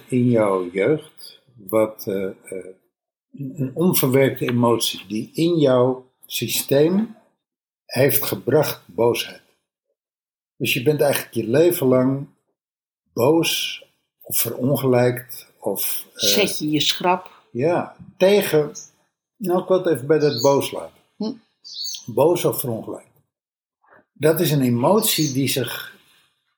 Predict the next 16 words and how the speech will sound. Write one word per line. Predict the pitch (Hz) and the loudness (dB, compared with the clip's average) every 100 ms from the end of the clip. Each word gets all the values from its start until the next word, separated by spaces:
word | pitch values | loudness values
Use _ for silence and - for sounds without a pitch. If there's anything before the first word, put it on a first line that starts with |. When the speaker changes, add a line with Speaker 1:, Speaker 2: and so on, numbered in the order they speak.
| _ _ _ _ - - - | _ _ _ _ -12 -10 -2
Speaker 1:
in | 180 175 | 0 4
jouw | 147 139 | 2 2
energetische | 131 123 160 156 156 120 117 | 0 0 2 0 0 -4 -2
veld | 127 135 143 | 0 0 0
heeft | 123 117 113 - - | 0 -2 -2 -6 -4
vastgezet. | 127 - - 87 - _ _ _ _ _ _ _ _ _ _ _ _ _ _ | -2 -4 -8 -12 -16 _ _ _ _ _ _ _ _ _ _ _ _ _ _
De | - - | -12 -2
kans | 196 220 214 - | 2 4 2 0
dat | 135 117 | 0 0
dat | 165 165 - - - - | 2 0 0 -14 -16 -2
uitmondt | 170 185 160 143 131 147 | 0 2 0 0 0 -4
in | 131 | -4
een | 113 98 | -4 -2
ziekte | 113 - - 110 160 - _ _ _ - | -2 -2 -2 -2 -2 -6 _ _ _ -2
is | 185 - | 0 0
aanwezig. | 135 123 127 127 - | 0 2 2 0 -4